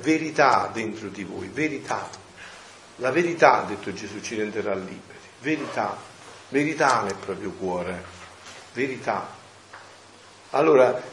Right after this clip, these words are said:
gli, gli dice il santo: "Senti Luisa, se adesso Dio ti chiedesse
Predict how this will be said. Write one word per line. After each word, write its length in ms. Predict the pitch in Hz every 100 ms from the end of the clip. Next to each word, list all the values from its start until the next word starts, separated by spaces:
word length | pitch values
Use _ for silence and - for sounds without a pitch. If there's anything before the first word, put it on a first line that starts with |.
| -
gli, 200 | - 151 147
gli 220 | 135 156
dice 220 | 185 151
il 40 |
santo: 460 | 147 - 98 92 95 - - - - -
"Senti 500 | - 185 165 117 131
Luisa, 440 | 135 117 95 - -
se 280 | - - 185
adesso 840 | 151 156 180 165 - 117 98 98 - - - - - -
Dio 720 | - 131 180 175 151 127 - - - - - - - - - - -
ti 200 | - 240
chiedesse 720 | 180 180 135 101 - - -